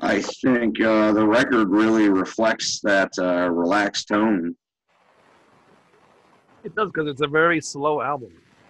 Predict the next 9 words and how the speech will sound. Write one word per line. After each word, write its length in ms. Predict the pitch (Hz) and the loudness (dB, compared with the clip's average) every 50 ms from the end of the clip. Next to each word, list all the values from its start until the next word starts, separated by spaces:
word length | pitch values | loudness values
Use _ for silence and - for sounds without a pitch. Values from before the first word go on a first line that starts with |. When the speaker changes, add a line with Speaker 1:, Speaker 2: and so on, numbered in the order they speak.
| _ _ _ - | _ _ _ -2
Speaker 1:
Yeah, 420 | 117 127 135 131 113 104 95 98 | 0 2 4 4 4 2 2 2
and 160 | 107 113 117 | 2 2 2
there's, 320 | 120 123 123 120 117 104 104 | 2 4 4 2 2 2 2
uh, 220 | 110 110 110 110 | 2 2 2 2
some 320 | 101 - - 107 101 98 98 | 0 0 -2 0 0 2 2
neat 260 | 107 110 110 113 - _ _ - | 2 2 0 0 -2 _ _ -6
experimentation 1080 | 101 92 - - - 110 113 110 107 101 101 98 98 107 107 107 110 110 - - 82 | -6 -4 -4 -6 -4 -2 0 0 2 0 0 -2 -2 0 0 0 0 0 -2 -6 -6
on 280 | 80 80 78 82 82 | -6 -8 -6 -6 -8
it, 60 | 73 | -8